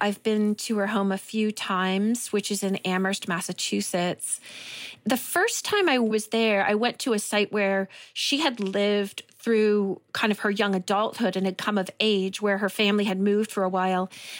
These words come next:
That house is no longer there. It, it was a, um, garage when I was there. But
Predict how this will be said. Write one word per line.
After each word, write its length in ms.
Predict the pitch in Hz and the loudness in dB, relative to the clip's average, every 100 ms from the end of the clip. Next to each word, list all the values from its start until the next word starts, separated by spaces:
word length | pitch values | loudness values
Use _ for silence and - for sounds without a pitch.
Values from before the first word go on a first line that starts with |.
| - | -4
That 120 | 233 | 0
house 220 | 392 381 | 0 -2
is 140 | 226 240 | -2 2
no 140 | 220 | 2
longer 440 | 226 196 185 185 | 2 2 0 0
there. 340 | 190 202 196 185 | 2 2 2 2
It, 260 | 196 - - | 0 -2 0
it 200 | 226 - | 0 2
was 580 | 226 240 208 196 185 - | 0 2 2 2 -2 -2
a, 380 | 202 185 185 185 | 0 2 0 -2
um, 640 | 190 180 175 190 170 - - | -2 -2 -2 -6 -10 -12 -4
garage 800 | 208 185 185 196 180 185 190 - - | -2 0 0 0 0 -2 -4 -6 -4
when 220 | 208 190 | -2 0
I 160 | 185 | 0
was 240 | 185 190 - | 0 -2 -4
there. 460 | - 185 175 180 - - - - - - - | -2 0 0 -2 -8 -16 -20 -18 -20 -8 0
But 380 | 254 240 226 | 2 2 0